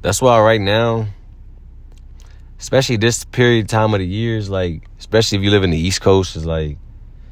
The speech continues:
you know it's about to be cold and, you know, things like that and shit, right? So now it's time to really watch certain things to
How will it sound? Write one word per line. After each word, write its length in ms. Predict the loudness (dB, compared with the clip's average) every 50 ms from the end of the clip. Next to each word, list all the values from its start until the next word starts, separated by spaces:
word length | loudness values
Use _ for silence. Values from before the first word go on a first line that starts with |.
| -20 -12 -6
you 100 | -2 2
know 180 | 2 4 4
it's 100 | 4 2
about 260 | 2 2 2 2 2 0
to 80 | -2
be 160 | -4 -4 -6
cold 640 | -4 0 2 2 4 4 4 2 0 0 -2 -2 -4
and, 240 | -4 -4 -4 -4 -4
you 100 | -4 -2
know, 200 | -2 -2 -2 -2
things 360 | -2 0 0 0 0 0 0
like 160 | -2 -2 -2
that 180 | -2 -2 -2 -2
and 120 | -2 -4
shit, 180 | -6 -6 -8 -8
right? 280 | -6 -6 -6 -8 -8 -12 -18 -20 -20 -20 -20 -20 -20 -20 -20 -20 -20 -20 -20 -20 -20 -20 -20 -20 -20 -20 -20 -20 -20 -16
So 140 | -8 -4 -2
now 340 | 2 4 4 6 6 6 4
it's 100 | 2 2
time 300 | 0 2 2 2 2 2
to 120 | 0 -2
really 760 | -2 0 0 0 0 0 0 0 -2 -2 -2 -4 -6 -8 -10 -12 -14 -18 -20 -20 -20 -20 -20 -20 -20 -20 -20 -20 -20 -20 -20 -20 -20 -20 -20 -20 -20 -20 -20 -20 -20 -20 -20 -20 -20 -20 -20 -20 -20 -20 -20 -20 -20 -20 -20 -20 -20 -20 -20 -20 -20 -20 -20 -20 -20 -20 -20 -20 -20 -20 -20 -20 -20 -20 -20 -20 -20 -20 -20 -20 -20 -20 -18 -12
watch 400 | -4 0 2 4 4 4 2 0
certain 440 | -2 0 2 4 4 4 2 0 -2
things 880 | 0 0 0 2 2 0 0 -2 -2 -4 -6 -6 -8 -12 -14 -16 -16 -20 -20 -20 -20 -20 -20 -20 -20 -20 -20 -20 -20 -20 -20 -20 -20 -20 -20 -20 -20 -20 -20 -20 -20 -20 -20 -20 -20 -20 -20 -20 -20 -20 -16
to 680 | -12 -6 -2 -2 0 0 0 0 0 -2 -4 -4 -6 -8